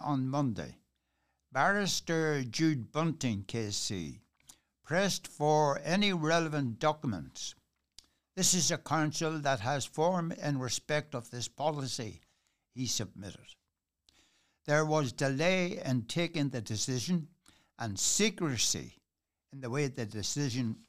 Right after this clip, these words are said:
was taken." Uh, according to the Irish language body, the application was turned down despite overwhelming support for bilingual street signs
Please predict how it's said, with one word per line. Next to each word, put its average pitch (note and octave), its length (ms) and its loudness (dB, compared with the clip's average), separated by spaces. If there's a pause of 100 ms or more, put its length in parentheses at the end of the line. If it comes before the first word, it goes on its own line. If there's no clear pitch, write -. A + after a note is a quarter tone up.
was F#2 300 -8
taken." D3 520 -2 (1700)
Uh, D3 300 4
according G3+ 540 0
to F#3 180 2
the D#3+ 220 0
Irish D#3+ 420 0
language C#3+ 500 -2
body, F#2+ 400 -6 (640)
the C3 140 -2
application F#3 760 0
was C#3+ 220 -2
turned F3+ 400 0
down D3+ 260 2
despite D3 540 0
overwhelming D#3+ 920 2
support B2 560 -2 (540)
for A#2+ 180 -2
bilingual C#3 800 0
street F3+ 500 -6
signs A#2 640 -4